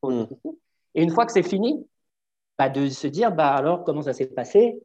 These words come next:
Speaker 1: <laughs>
Speaker 2: Ouais.
Speaker 1: Comment vous m'avez trouvé ? Qu'est-ce qu'on peut faire de mieux ? C'est un métier de service. C'est un métier de service. Et c'est vrai que, que, que parfois, les, les, mo-, moi, j'ai cette, euh, je connais suffisamment les gens avec qui je travaille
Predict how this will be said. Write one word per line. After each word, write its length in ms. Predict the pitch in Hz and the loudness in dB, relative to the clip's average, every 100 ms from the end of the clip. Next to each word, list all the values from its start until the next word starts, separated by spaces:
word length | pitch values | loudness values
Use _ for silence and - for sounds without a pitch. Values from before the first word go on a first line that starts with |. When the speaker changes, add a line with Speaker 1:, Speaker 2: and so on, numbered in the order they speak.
| _ | _
Speaker 1:
<laughs> 560 | - 156 175 - - - | -6 2 2 2 -10 -2
Speaker 2:
Ouais. 140 | 139 135 | 2 2
Speaker 1:
Comment 260 | 185 196 | 4 0
vous 140 | 180 165 | 2 2
m'avez 300 | 151 143 147 | 4 4 2
trouvé ? 640 | - 143 214 240 226 165 | 0 2 6 8 6 4
Qu'est-ce 180 | 160 185 | 0 -2
qu'on 120 | 180 | -4
peut 120 | 170 160 | -6 -4
faire 200 | 175 143 | -2 0
de 120 | 139 | 0
mieux ? 200 | 156 214 | 0 -2
C'est 160 | - - | -6 -10
un 60 | 165 | -2
métier 260 | 175 180 | 0 0
de 60 | 208 | 0
service. 400 | 240 240 302 - _ _ _ - - - | -2 -2 -6 -10 _ _ _ -20 -20 -4
C'est 80 | |
un 60 | 143 | 0
métier 260 | 151 156 175 | 0 0 0
de 40 | |
service. 360 | 202 208 277 175 | -2 -4 -4 -4
Et 60 | |
c'est 140 | 160 160 | 0 0
vrai 200 | 165 247 | 0 2
que, 300 | 190 - - | 2 2 0
que, 160 | 156 | 0
que 200 | 151 - | 0 -4
parfois, 360 | 139 143 - 117 | -6 -6 -8 -4
les, 220 | 127 123 | 4 4
les, 400 | - 123 127 139 | 4 4 4 2
mo-, 280 | 131 139 - | -2 -4 -6
moi, 180 | - 151 | -2 0
j'ai 240 | 165 127 131 | 0 0 -2
cette, 380 | 127 139 127 - | 0 -2 -2 -4
euh, 140 | 113 107 _ _ _ _ _ - | -4 -4 _ _ _ _ _ -8
je 80 | |
connais 200 | - 143 | 0 2
suffisamment 600 | 156 175 175 156 160 151 160 | 2 0 -2 -2 -2 -2 -2
les 100 | 143 | -2
gens 140 | 156 | -2
avec 180 | 135 120 | -4 -4
qui 80 | - | -6
je 80 | - | -8
travaille 460 | - 131 170 147 | -4 0 2 0